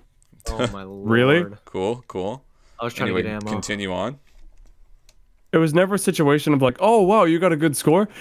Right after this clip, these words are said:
Speaker 2: Here, let's put you in these special classes." And I was like, "Oh, you read above your grade level?
Speaker 1: Good for
Speaker 2: Cool."
Speaker 1: you.
Speaker 3: Good for you.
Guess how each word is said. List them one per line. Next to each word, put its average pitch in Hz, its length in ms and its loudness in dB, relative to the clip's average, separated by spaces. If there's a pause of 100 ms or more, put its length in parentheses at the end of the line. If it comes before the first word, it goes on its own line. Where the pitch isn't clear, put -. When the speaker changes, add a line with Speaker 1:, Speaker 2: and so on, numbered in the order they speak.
Speaker 2:
Here, 196 120 4
let's 185 180 2
put 214 160 0
you 208 60 0
in 190 60 4
these 180 120 2
special 185 320 0
classes." 170 480 0
And 123 60 0
I 127 40 4
was 131 140 2
like, 123 180 0
"Oh, 143 160 4
you 123 180 0
read 165 160 4
above 151 260 2
your 143 100 0
grade 123 220 2
level? 190 320 0 (720)
Speaker 1:
Good 147 140 -2
for - 140 -8
Speaker 2:
Cool." 98 480 0
Speaker 1:
you. 175 60 -8
Speaker 3:
Good 143 160 2
for 135 160 0
you. 87 300 -6